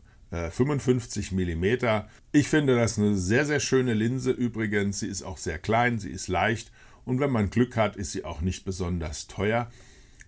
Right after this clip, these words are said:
Natürlich sind die M-D-Linsen etwas besser, aber es hat was, mit dem Objektiv zu arbeiten. Nun der Vergleich mit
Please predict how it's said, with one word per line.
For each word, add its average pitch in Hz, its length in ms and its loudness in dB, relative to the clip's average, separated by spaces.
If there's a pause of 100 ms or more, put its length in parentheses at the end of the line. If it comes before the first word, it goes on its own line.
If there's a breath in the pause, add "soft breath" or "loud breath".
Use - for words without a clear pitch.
Natürlich 127 480 2
sind 117 160 0
die 110 80 0
M-D-Linsen 110 840 2
etwas 90 380 -6
besser, 123 440 -2
aber 92 460 -2 (280)
es - 200 -2
hat 101 220 -2
was, 98 340 -2 (160)
mit 104 220 0
dem 95 260 2
Objektiv - 760 -8 (120)
zu - 260 -4
arbeiten. 80 520 -6 (640)
Nun 196 240 8
der 220 120 8
Vergleich 143 800 6 (140)
mit 120 460 4